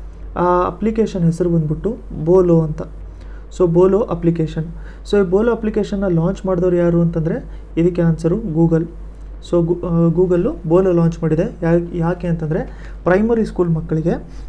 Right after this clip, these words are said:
ಹಿಂದಿ ಮತ್ತು ಇಂಗ್ಲೀಷ್ನ ಈಸಿಯಾಗಿ ಓದೋಕ್ಕಾಗಬೇಕು ಅಂತ. So Government of India Year of Constitution Technology ಅಂತ ಹೇಳ್ಬಿಟ್ಟು ಯಾವ ವರ್ಷನ declare ಮಾಡಿದೆ ಅಂತಂದರೆ, so time period ನೋಡಿ, ಟ್ವೆಂಟಿ ನೈನ್ಟೀನ್ ಟ್ವೆಂಟಿ ಟ್ವೆಂಟಿ. ಇದನ್ನು Year of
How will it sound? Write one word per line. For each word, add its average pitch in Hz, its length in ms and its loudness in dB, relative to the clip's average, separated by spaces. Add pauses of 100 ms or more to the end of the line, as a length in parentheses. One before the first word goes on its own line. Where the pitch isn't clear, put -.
ಹಿಂದಿ 202 220 0
ಮತ್ತು 190 240 0
ಇಂಗ್ಲೀಷ್ನ 165 480 2 (260)
ಈಸಿಯಾಗಿ 196 640 0 (320)
ಓದೋಕ್ಕಾಗಬೇಕು 160 720 0
ಅಂತ. 151 180 -6 (840)
So 214 100 6
Government 214 380 4
of 226 200 2
India 185 260 6 (460)
Year 233 200 6
of 254 120 4
Constitution 202 800 -2
Technology 175 500 2
ಅಂತ 170 140 2
ಹೇಳ್ಬಿಟ್ಟು 160 380 2
ಯಾವ 180 320 4
ವರ್ಷನ 170 300 2
declare 165 340 2
ಮಾಡಿದೆ 160 280 0
ಅಂತಂದರೆ, 156 380 -2 (240)
so 165 140 0
time 170 300 2
period 170 220 2
ನೋಡಿ, 165 180 2
ಟ್ವೆಂಟಿ 170 380 0
ನೈನ್ಟೀನ್ 175 380 -2
ಟ್ವೆಂಟಿ 165 320 0
ಟ್ವೆಂಟಿ. 165 460 -2 (600)
ಇದನ್ನು 185 400 0
Year 180 200 2
of 185 120 0